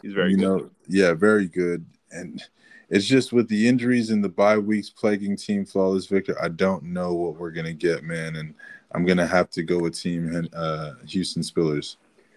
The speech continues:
Speaker 1: I'm gonna go Houston Spillers as well. But real quick, I gotta put my Pats fan hat on real quick. You know what stinks the most about Deebo Samuel? Is that the guy was available when Bill took N'Keal Harry.
Speaker 2: <laughs> Yeah.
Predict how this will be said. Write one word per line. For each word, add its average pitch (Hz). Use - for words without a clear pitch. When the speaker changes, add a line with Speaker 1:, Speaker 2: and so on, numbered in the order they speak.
Speaker 1:
I'm 156
gonna 180
go 170
Houston 151
Spillers 123
as 92
well. 90
But 98
real 185
quick, -
I 135
gotta 175
put 113
my 87
Pats -
fan 73
hat -
on -
real -
quick. -
You 403
know 453
what 359
stinks 165
the 156
most 127
about 113
Deebo 113
Samuel? 113
Is 127
that 143
the 120
guy 135
was 143
available 110
when 101
Bill 123
took -
N'Keal 117
Harry. -
Speaker 2:
<laughs> -
Yeah. 87